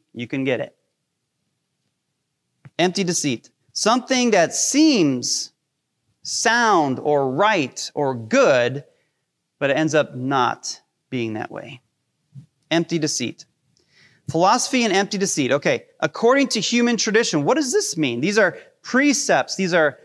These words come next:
teaching points, um, things that are stated to be true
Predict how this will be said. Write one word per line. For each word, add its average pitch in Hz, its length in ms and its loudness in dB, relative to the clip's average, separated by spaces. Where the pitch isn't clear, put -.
teaching 254 460 0
points, 135 520 -2
um, 143 440 0
things 262 220 2
that 247 100 4
are 202 80 2
stated 254 500 0
to 254 100 -4
be 202 160 -2
true 165 680 0